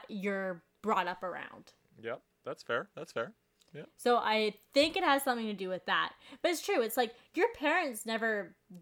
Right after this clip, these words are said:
Speaker 1: did something that, or, like, pointed out that person's useless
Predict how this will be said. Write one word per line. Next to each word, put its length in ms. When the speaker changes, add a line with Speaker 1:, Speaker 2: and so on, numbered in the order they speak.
Speaker 1:
did 340
something 400
that, 320
or, 140
like, 200
pointed 420
out 240
that 220
person's 500
useless 520